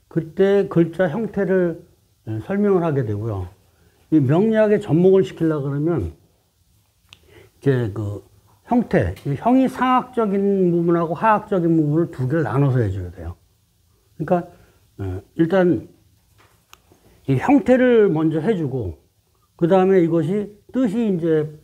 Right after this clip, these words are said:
발전된 과정. 그러니까 일 번 이 됐다, 이 번 돼서 삼 번 돼서 사 번 되는 그 과정을 보여줘야 되는데 일단은 맨 처음에 할 때는 한자 풀이만 먼저 해야 돼요.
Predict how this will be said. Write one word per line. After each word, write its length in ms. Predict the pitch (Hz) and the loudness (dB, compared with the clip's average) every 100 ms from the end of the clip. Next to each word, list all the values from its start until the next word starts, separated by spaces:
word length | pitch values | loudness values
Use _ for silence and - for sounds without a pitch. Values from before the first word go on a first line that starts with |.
| _ _ _ | _ _ _
발전된 580 | - 160 165 180 143 139 | -4 -2 2 2 2 -2
과정. 420 | - 92 92 85 - _ _ _ _ _ _ _ _ _ _ _ _ _ _ _ - | -6 -8 -6 -8 -10 _ _ _ _ _ _ _ _ _ _ _ _ _ _ _ -4
그러니까 380 | 165 170 - - _ _ | 0 0 -4 -20 _ _
일 140 | 190 202 | 4 4
번 160 | 233 | 4
이 40 | 214 | 4
됐다, 280 | 202 - 208 | 2 2 2
이 160 | 175 | 2
번 180 | 165 175 | 2 2
돼서 180 | 170 160 | 0 -4
삼 200 | 139 208 | -4 0
번 160 | 190 165 | 0 0
돼서 140 | 160 | -2
사 200 | 151 151 | -2 -2
번 200 | 156 156 | 0 2
되는 240 | 151 160 | 2 0
그 120 | 139 147 | 0 -2
과정을 440 | 151 110 135 147 | -4 -4 -2 0
보여줘야 360 | 117 117 107 107 | 0 -2 -4 -6
되는데 360 | 120 135 131 - - - _ | -6 -4 -6 -8 -16 -20 _
일단은 320 | 175 226 226 | -4 0 0
맨 160 | 165 180 | 2 0
처음에 200 | - 226 | 2 2
할 140 | 196 | 2
때는 180 | 196 202 | 2 -2
한자 360 | 165 254 254 254 | -2 0 0 -2
풀이만 320 | 214 208 190 | -2 0 2
먼저 260 | 117 101 107 | 0 -2 -2
해야 140 | 92 | -4
돼요. 160 | - | -10